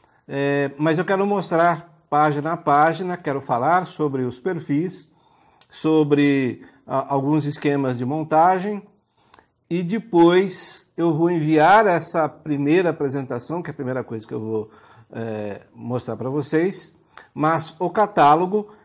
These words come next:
eu não vou compartilhar, é, na versão digital. O catálogo eu vou enviar impresso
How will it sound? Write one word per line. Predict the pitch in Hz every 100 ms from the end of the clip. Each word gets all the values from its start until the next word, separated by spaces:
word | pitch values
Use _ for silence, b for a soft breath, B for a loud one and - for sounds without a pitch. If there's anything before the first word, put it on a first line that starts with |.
| -
eu | 143 143
não | 151 220
vou | 180 156 196 214 - _ _ _
compartilhar, | 175 175 170 170 165 180 147 135 147 160 - b b b b b
é, | 139 143 147 143 139 139
na | 143
versão | 151 147 143 147 160
digital. | 160 170 185 160 120 98 - b b b
O | 107
catálogo | 104 147 143 123 120 143 165 208 - _ -
eu | 131
vou | 127 170
enviar | 202 160 156 139 127 117 - _ -
impresso | 214 240 - 151 143 151 151 226 240